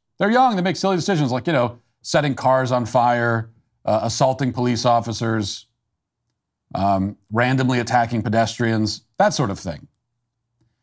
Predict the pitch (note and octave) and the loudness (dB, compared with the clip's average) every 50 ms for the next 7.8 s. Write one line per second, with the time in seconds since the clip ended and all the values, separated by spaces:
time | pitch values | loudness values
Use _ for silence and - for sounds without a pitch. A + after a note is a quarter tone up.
0 | _ _ _ _ _ _ _ _ _ C3+ C#3 C3+ C3 C3 B2+ - _ _ _ _ | _ _ _ _ _ _ _ _ _ 0 2 2 2 0 -2 -8 _ _ _ _
1 | _ _ _ _ _ _ _ _ _ _ D3+ C3 G#2 A2 - - _ _ - B2+ | _ _ _ _ _ _ _ _ _ _ 0 0 0 -2 -4 -10 _ _ -2 0
2 | B2+ B2 B2 B2 A#2+ A#2+ A2+ A2+ - - - D#3+ C#3 G#2 E2+ D#2 D#2 - F#2 E2+ | 0 2 2 2 2 0 0 -2 -2 -2 -2 0 0 -2 -4 -6 -8 -6 -6 -4
3 | E2+ F#2+ G#2+ G#2 F#2+ - G2+ G2 F#2+ F#2+ F#2 F#2 F#2 F#2 F2+ E2+ - - A2+ G#2+ | -4 -4 -4 -6 -6 -4 -4 -2 -2 -2 -2 -2 -2 -2 -4 -4 -4 -2 -2 0
4 | G#2 G2 G2+ G#2+ G#2 G2+ G2 - - G2 F#2+ F#2 - - A2+ G#2+ G2+ - F2+ E2+ | 0 0 -2 -2 -2 -4 -6 -8 -8 -8 -8 -6 -4 -4 -4 -4 -4 -6 -6 -6
5 | F2+ F2 F#2 F2+ F2+ E2 - - G2 F#2+ F2+ F2+ F2 F2+ F#2 F2 F2 E2 - D#2 | -6 -4 -4 -4 -4 -4 -4 -4 -4 -4 -2 -4 -4 -4 -4 -6 -6 -8 -8 -10
6 | - - - - - A2 G#2 - D3+ B2+ - - - - - G#2 F#2+ G#2 G2 - | -10 -14 -10 -6 -6 -4 -2 0 0 0 -2 -4 -6 -8 -6 -4 -4 -4 -2 -4
7 | G#2+ F#2+ - - E2+ D#2+ - - F#2 E2+ D2+ D2 - - - - | -4 -2 -2 -2 -2 -2 -4 -6 -8 -8 -8 -8 -10 -12 -14 -14